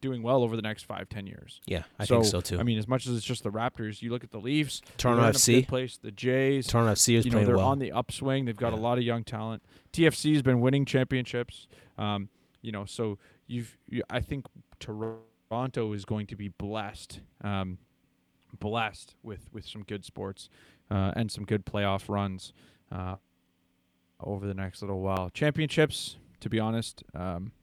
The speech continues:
Speaker 1: it's hard to say. Uh, Darnell, what are your chances? What do you think the L-, Raptors' chances are if they don't make any big plays or make any big signings of winning a championship again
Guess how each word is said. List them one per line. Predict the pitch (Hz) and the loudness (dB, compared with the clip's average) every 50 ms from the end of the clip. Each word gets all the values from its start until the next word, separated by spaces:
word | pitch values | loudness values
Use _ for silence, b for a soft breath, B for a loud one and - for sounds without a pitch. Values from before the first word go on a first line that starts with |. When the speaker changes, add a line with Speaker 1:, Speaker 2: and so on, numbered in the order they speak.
| _ _ _ | _ _ _
Speaker 1:
it's | 110 - - | -6 -4 0
hard | 127 117 110 | 2 2 2
to | 107 98 | 0 -2
say. | - 120 110 117 120 b b b b b b b b b b _ | -2 0 0 0 -2 b b b b b b b b b b _
Uh, | - 95 92 92 95 - _ _ _ _ _ _ _ _ _ - | -6 -4 -4 -4 -6 -8 _ _ _ _ _ _ _ _ _ -2
Darnell, | 110 110 113 113 117 117 104 - - _ - 113 | 0 2 2 2 2 0 -2 -4 -10 _ -10 -2
what | 120 127 131 | 2 4 4
are | 135 | 6
your | 135 135 | 6 4
chances? | 123 - - 127 127 120 - - 123 120 117 110 - - | 2 2 0 -2 -2 -2 -4 -6 -6 -6 -6 -8 -2 0
What | 139 156 | 2 2
do | 170 | 2
you | 160 | 0
think | - 180 156 - | -2 -6 -8 -8
the | 143 123 | -8 -8
L-, | 127 110 | -8 -6
Raptors' | - 120 117 117 - - 127 - | -2 -2 -2 0 -2 -4 -6 -6
chances | - - 117 110 107 - | -6 -6 -6 -4 -4 -4
are | - 104 101 98 98 95 98 - b b b b b b b b | -4 -2 -2 -2 -2 -4 -6 -8 b b b b b b b b
if | - - | -4 0
they | 127 120 | 0 2
don't | 117 127 131 123 110 | 4 2 2 2 0
make | 120 117 117 - 120 | 0 -2 0 0 -2
any | 113 110 110 98 | -2 -2 -2 0
big | - 113 107 95 - | 0 0 -2 -2 -4
plays | - 110 107 101 98 92 92 98 107 - - - - | -6 -4 -2 0 0 0 -2 -4 -8 -10 -14 -12 -10
or | 107 | -8
make | 104 101 107 104 - | -6 -4 -6 -6 -6
any | 104 101 | -6 -4
big | 87 104 98 87 | -2 -2 -2 -4
signings | - - 127 113 113 107 98 95 98 110 127 - - - _ _ _ _ _ _ _ _ _ _ - - | -4 -4 -2 -2 0 -2 -2 -4 -4 -6 -8 -10 -14 -18 _ _ _ _ _ _ _ _ _ _ -4 -2
of | 110 104 101 | 0 0 2
winning | 107 104 101 101 98 | 2 2 2 2 0
a | |
championship | - - 107 104 - - - - - 117 107 - _ _ b b b b b b b b b b b b b b b _ _ _ - | -2 -4 -6 -8 -8 -12 -14 -14 -12 -14 -14 -14 _ _ b b b b b b b b b b b b b b b _ _ _ -8
again | 120 107 98 101 92 87 - | -6 -4 -2 -2 -4 -4 -8